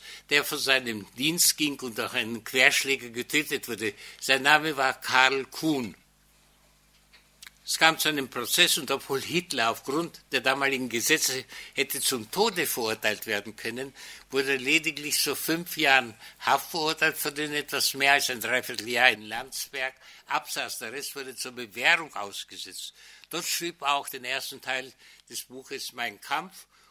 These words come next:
wo unter anderem auch die Ausrottung der jüdischen Rasse festschrieb. In den letzten Jahren soll er zu der Einsicht gekommen sein, und damit liegt er richtig, dass die Juden keine Rasse sind, sondern so wie die Moslems Semiten,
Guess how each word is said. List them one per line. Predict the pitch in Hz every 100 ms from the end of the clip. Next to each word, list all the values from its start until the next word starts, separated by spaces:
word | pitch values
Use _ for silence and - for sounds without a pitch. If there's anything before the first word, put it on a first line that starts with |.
| _
wo | 127
unter | 135 117 107 117
anderem | 139 143 151 139 _ _ _
auch | 113 131 - -
die | 113 95
Ausrottung | 113 127 - 127 120 131 120 -
der | 110
jüdischen | 117 120 - 110
Rasse | 117 -
festschrieb. | 110 151 - - 101 - - - _ - - _
In | 127
den | 135
letzten | 190 196 - 160
Jahren | 156 165 156
soll | 151 147
er |
zu | 135 135
der | 113 104
Einsicht | 131 156 165 -
gekommen | 160 160 151 135
sein, | 147 143
und | 120 135
damit | 123 131 -
liegt | 120 -
er | 104
richtig, | 147 - - 175 - - - -
dass | 143 -
die | 147
Juden | 156 151 151
keine | 139 135 135 123
Rasse | 143 - 131
sind, | 117 156 185 -
sondern | 147 131
so | 117 139 127 - -
wie | 156
die | 139
Moslems | 131 139 - 147 143 - -
Semiten, | 156 156 147 113